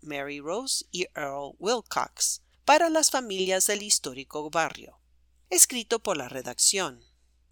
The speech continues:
El pasado viernes diecinueve de diciembre, pequeños y grandes disfrutaron de un momento de unión y comunidad en la fiesta navideña de Grant Park, Phoenix, organización liderada por Mary Rose y Earl Wilcox.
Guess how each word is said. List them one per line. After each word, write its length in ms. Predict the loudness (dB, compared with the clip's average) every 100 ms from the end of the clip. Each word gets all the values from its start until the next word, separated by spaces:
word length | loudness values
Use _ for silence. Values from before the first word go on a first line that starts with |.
| _ _ _ -8
El 140 | -2
pasado 420 | 6 6 6 2
viernes 460 | 0 0 0 0 -4
diecinueve 520 | 0 0 0 -4 -6
de 140 | -6 -4
diciembre, 640 | 2 2 0 -4 -2 -2
pequeños 680 | -2 -4 -2 -4 -2 -4 -4
y 100 | -4
grandes 540 | -2 0 -2 -2 -2
disfrutaron 680 | -2 -6 -6 -4 0 0 0
de 80 | -6
un 80 | -8
momento 460 | -8 -8 -8 -8 -8
de 140 | -8
unión 380 | -10 -8 -8 -10 -12
y 100 | -8
comunidad 680 | -6 -6 -10 -6 -4 -4 -6 _ _ _
en 120 | 2
la 100 | 2
fiesta 400 | 2 2 0 2
navideña 640 | 0 -2 -4 -2 -2 -2 -4
de 120 | -4
Grant 340 | -4 -6 -6 -8
Park, 380 | -2 -2 -2 -10
Phoenix, 640 | -10 -8 -10 -2 2 2 0 _ -10
organización 1300 | -4 -2 -2 -2 2 2 4 2 2 -2 -6 -8 -8
liderada 600 | -6 -4 0 2 2 0
por 200 | -2 -10
Mary 340 | -8 -10 -10
Rose 480 | -10 -10 -2 -2 -2
y 180 | -4 -8 -8
Earl 160 | -12 -12
Wilcox. 920 | -10 -6 -6 -4 -8 -8 -2 0